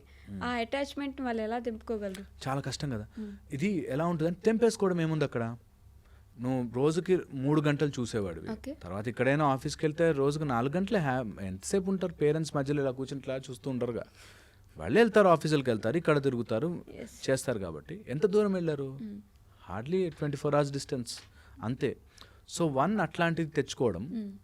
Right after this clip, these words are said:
Speaker 1: టూ వచ్చేసి don't put your happiness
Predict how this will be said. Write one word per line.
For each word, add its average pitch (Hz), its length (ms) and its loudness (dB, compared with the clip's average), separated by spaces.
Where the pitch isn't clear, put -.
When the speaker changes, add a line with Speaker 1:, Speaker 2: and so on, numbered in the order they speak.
Speaker 1:
టూ 214 140 4
వచ్చేసి 170 640 2
don't 156 560 2
put 156 120 0
your 143 200 4
happiness 110 640 -2